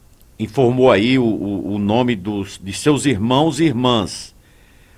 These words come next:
O senhor Gonçalo, senhor Oséias, senhor João e a senhora Antônia Tuninha e a senhora Francisca.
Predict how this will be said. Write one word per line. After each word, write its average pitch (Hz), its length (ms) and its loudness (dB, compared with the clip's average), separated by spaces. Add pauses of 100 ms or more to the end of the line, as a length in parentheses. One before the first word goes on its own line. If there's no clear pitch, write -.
(160)
O 101 60 -8
senhor 143 360 2
Gonçalo, 143 840 2 (800)
senhor 135 640 2
Oséias, 170 1160 2 (760)
senhor 165 560 4
João 113 680 2
e 107 80 0
a 131 80 6
senhora 143 720 2
Antônia 160 880 2 (440)
Tuninha 180 840 2 (1160)
e 151 460 4 (100)
a 139 280 6
senhora 151 460 2
Francisca. - 960 -2